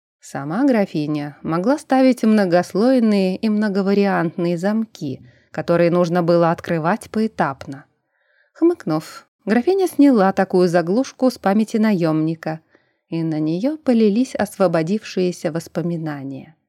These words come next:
Наемник получает обычное задание от гильдии, встречается с заказчиком в оговоренном месте. Заказчик — женщина в длинном плаще и с закрытым лицом. Заказ —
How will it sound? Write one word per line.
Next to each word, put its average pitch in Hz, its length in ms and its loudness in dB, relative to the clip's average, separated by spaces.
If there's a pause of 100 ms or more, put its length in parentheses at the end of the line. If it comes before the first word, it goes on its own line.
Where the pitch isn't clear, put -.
(480)
Наемник 320 540 -2
получает 262 520 2
обычное 214 460 2
задание 208 520 2
от 190 200 -2
гильдии, 156 640 -2 (340)
встречается 285 720 -2
с 240 60 2
заказчиком 233 720 2
в 214 40 6
оговоренном 214 640 4
месте. 160 540 -6 (520)
Заказчик — 185 840 -4 (400)
женщина 302 500 2
в 233 60 0
длинном 175 460 2
плаще 180 460 -2
и 240 200 -4
с 190 40 -2
закрытым 185 560 -2
лицом. 156 640 -4 (640)
Заказ — 175 680 -2